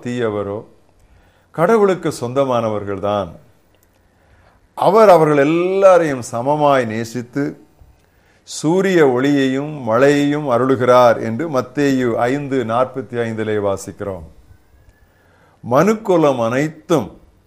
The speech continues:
கடவுளின் பிள்ளைகளாக அவருக்குள் பிழைக்கிறது, அசைகிறது, இருக்கிறது. அதைத்தான் அப்போஸ்தலர் பதினேழாம் அத்தியாயம் இருபத்தி ஏழாம், இருபத்தி எட்டாம் வசனங்களில் எப்படி வாசிக்கிறோம்? "கர்த்தராகிய தம்மை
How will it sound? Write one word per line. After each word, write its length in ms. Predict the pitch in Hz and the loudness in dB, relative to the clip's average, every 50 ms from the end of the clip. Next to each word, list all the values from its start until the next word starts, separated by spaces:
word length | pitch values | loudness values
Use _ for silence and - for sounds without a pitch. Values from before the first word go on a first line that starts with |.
| _ _ _ _ _ _ _ _ | _ _ _ _ _ _ _ _
கடவுளின் 600 | - 139 135 139 165 180 170 165 156 139 131 117 | -2 0 2 4 4 4 4 4 2 0 -2 -4
பிள்ளைகளாக 840 | 104 120 131 139 143 127 123 117 110 110 110 101 107 120 127 139 - - | -4 0 0 0 2 2 2 4 4 4 2 2 2 2 2 2 0 -2
அவருக்குள் 960 | 101 110 117 113 120 120 117 117 101 - - - 151 151 156 143 131 107 85 - | -6 -6 -4 -2 -2 -2 -2 -2 -4 -6 -6 -2 0 0 2 2 0 -2 -4 -6
பிழைக்கிறது, 640 | 110 107 110 104 - - 107 101 98 87 87 90 - _ _ _ _ _ _ _ _ _ _ _ _ _ _ _ _ _ - | -6 -4 -4 -4 -6 -6 -6 -4 -6 -6 -8 -14 -18 _ _ _ _ _ _ _ _ _ _ _ _ _ _ _ _ _ -6
அசைகிறது, 800 | - 117 127 - - 170 165 143 147 135 127 120 104 104 92 85 - - _ _ _ _ - | -2 -2 -2 0 0 0 0 0 2 0 0 0 -2 -4 -6 -8 -10 -18 _ _ _ _ -6
இருக்கிறது. 680 | 113 127 127 131 - - 123 113 110 98 87 - - _ _ _ _ _ _ _ _ _ _ _ _ _ _ _ _ - | -2 -2 -2 -2 -2 -2 -2 0 0 -2 -2 -6 -16 _ _ _ _ _ _ _ _ _ _ _ _ _ _ _ _ -10
அதைத்தான் 540 | 107 107 104 110 107 - 117 123 147 151 | -8 -6 -6 -6 -4 0 2 4 4 4
அப்போஸ்தலர் 720 | 139 117 104 - 135 135 131 131 135 127 123 110 95 87 - - _ _ _ _ _ _ _ _ _ _ | 4 2 0 2 2 2 2 2 0 2 2 2 2 0 -4 -14 _ _ _ _ _ _ _ _ _ _
பதினேழாம் 640 | - 113 110 113 107 117 127 139 151 165 165 151 | -4 -4 -4 -4 -2 0 2 4 4 4 4 4
அத்தியாயம் 560 | 143 131 - - 117 127 120 120 117 117 117 117 | 2 -2 -2 -2 0 2 2 2 2 0 -2 -2
இருபத்தி 400 | 120 135 139 151 147 - 143 135 | -2 -2 -2 -2 -4 -4 -2 0
ஏழாம், 340 | 131 123 120 117 117 110 | 0 2 2 2 0 0
இருபத்தி 380 | 110 113 135 135 139 135 135 127 | 0 0 0 0 -2 -2 -2 -4
எட்டாம் 320 | 123 104 - 117 117 110 | -4 -2 -2 -4 -2 -2
வசனங்களில் 380 | 110 110 - 117 117 113 110 107 | -4 -4 -6 -6 -4 -4 -2 -2
எப்படி 240 | 104 101 120 123 120 | -4 -4 -2 -2 0
வாசிக்கிறோம்? 600 | 110 110 110 107 - 110 90 - 98 101 - - | 2 2 2 0 -2 -10 -12 -12 -12 -14 -10 -6
"கர்த்தராகிய 840 | - 127 127 - - 180 180 175 175 185 196 196 196 208 202 180 - | -4 -4 -4 -2 0 4 6 6 8 8 6 4 4 4 2 2 4
தம்மை 420 | - 131 123 135 143 135 120 101 | 2 0 0 0 -2 -4 -4 -6